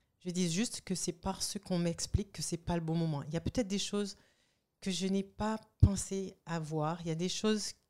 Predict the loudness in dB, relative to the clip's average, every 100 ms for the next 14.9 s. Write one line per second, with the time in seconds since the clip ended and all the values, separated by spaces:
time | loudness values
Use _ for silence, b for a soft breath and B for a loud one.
0 | _ -4 2 2 2 0 0 0 0 0
1 | 0 -2 -2 -4 -4 _ _ _ _ _
2 | _ _ _ _ _ _ 0 0 0 -6
3 | -4 -4 -4 -6 -4 -6 -6 -10 _ _
4 | _ _ -20 -12 -6 -6 -6 -10 -6 -6
5 | -4 -4 -4 -6 -14 _ _ _ _ _
6 | _ _ -20 _ _ _ -12 -8 -8 -8
7 | -14 _ _ _ _ _ _ _ _ _
8 | _ _ _ _ _ _ _ _ _ -4
9 | 0 2 4 4 4 2 0 2 2 2
10 | 0 -4 -6 _ _ _ _ _ -4 -2
11 | 0 0 0 2 2 2 -2 -2 -4 -4
12 | -4 -6 -6 -6 -6 -6 -6 -6 -8 _
13 | _ _ -8 -4 0 0 0 0 -2 -4
14 | -6 -8 -14 -16 -12 -12 -8 -8